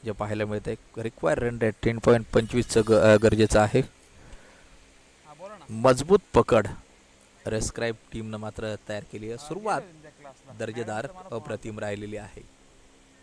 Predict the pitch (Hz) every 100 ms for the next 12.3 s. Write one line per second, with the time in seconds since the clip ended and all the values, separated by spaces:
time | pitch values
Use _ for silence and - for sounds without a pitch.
0 | _ _ _ _ _ _ 147 139 127 156
1 | 185 175 170 175 180 139 135 143 135 135
2 | 147 185 _ - - 143 143 127 123 143
3 | _ 180 196 202 196 202 202 196 156 165
4 | 185 190 196 - 190 202 196 208 196 175
5 | 165 160 160 139 127 113 110 - - -
6 | _ _ _ - - - - - - _
7 | _ _ _ _ - - _ - _ _
8 | _ _ _ _ _ _ _ _ _ 262
9 | 135 _ - _ _ _ 135 131 120 160
10 | 165 170 160 160 143 165 165 170 170 185
11 | 147 147 160 180 190 175 165 151 143 131
12 | 120 117 _